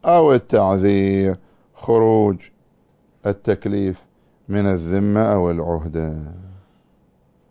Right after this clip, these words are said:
وقد ذكر صاحب الكفاية رحمه الله أن القدر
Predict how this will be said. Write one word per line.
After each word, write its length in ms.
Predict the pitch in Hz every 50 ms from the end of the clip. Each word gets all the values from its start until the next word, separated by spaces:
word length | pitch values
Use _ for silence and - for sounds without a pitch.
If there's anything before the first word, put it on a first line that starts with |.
| _ _ _ _ _ _ _ _ _ _ _ _ _ _ _ _ _ _ _ _ _ _ _ _ _ _ _ _ _ _ _ _ _ _ _ _ _ _ _ _ _ _ _ _ _ _ _ _ _ _ _ _ _ _ _ _ _ _ _ _ _ -
وقد 380 | - 175 175 165 - 175 170
ذكر 540 | 156 139 139 170 170 - - 160 151 147 143
صاحب 540 | 127 - 156 139 135 131 113 139 131 120 120
الكفاية 1000 | 120 117 - - 120 110 - 120 113 107 107 104 104 104 104 104 101 95 87 87 - _ _ _ _ _ _ _ _ _ - -
رحمه 580 | - 113 113 - - 127 120 113 110 107 104
الله 580 | 107 101 98 98 98 98 95 95 92 87 92 104 _ _ _ _ _ _ _ _ -
أن 300 | 160 170 165 151 139 135
القدر 680 | 131 127 123 117 - - 147 131 117 123 117 107 98 95